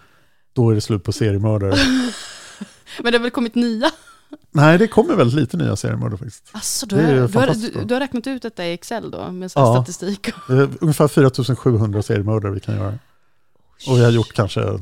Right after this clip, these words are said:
Speaker 1: ja, strax över tvåhundra.
Speaker 2: Ja. Det kommer sluta med att du går runt och seriemördar för att få fortsätta podden då.
Speaker 1: Men jag kommer ju vara
Speaker 2: Rätt gammal.
Speaker 1: ja, strax över hundrafemtio, så att jag,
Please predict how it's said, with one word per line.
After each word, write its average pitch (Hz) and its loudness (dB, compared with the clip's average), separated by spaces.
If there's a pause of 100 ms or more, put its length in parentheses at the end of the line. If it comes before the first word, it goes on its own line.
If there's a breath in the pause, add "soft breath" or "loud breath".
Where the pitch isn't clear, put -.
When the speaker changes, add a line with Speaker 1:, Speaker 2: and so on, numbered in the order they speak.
(100)
Speaker 1:
ja, - -6
strax - -10
över 104 -4
tvåhundra. 95 -6 (260)
Speaker 2:
Ja. 170 -6 (560)
Det 196 -20
kommer 202 -2
sluta 214 -4
med 185 -2
att 147 -16
du 226 -4
går 214 -6
runt 160 -6
och 151 -10
seriemördar 147 -8
för 151 -14
att 160 -14
få 156 -14
fortsätta - -16
podden 190 -14
då. 196 -16 (420)
Speaker 1:
Men 120 0
jag 120 0
kommer 127 -2
ju 123 2
vara 110 0 (440)
Speaker 2:
Rätt 185 -12
gammal. 190 -12
Speaker 1:
ja, 117 2
strax - -6
över 110 2
hundrafemtio, 110 -2
så - -8
att 107 -4
jag, 113 2